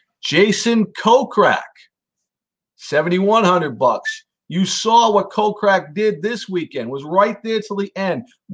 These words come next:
Big hitter, long hitter, big burly guy. He says his country is strong.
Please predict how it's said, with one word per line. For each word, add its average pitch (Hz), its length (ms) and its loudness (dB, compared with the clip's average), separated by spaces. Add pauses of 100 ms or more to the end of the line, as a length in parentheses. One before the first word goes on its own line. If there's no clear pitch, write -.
Big 226 260 0
hitter, 160 400 2 (180)
long 220 380 4
hitter, 131 260 0 (380)
big 151 500 -2
burly 147 420 -4
guy. 139 380 -4 (1080)
He 113 80 -6
says 131 340 -4
his 104 260 -8
country - 520 -8
is - 120 -10
strong. 104 960 0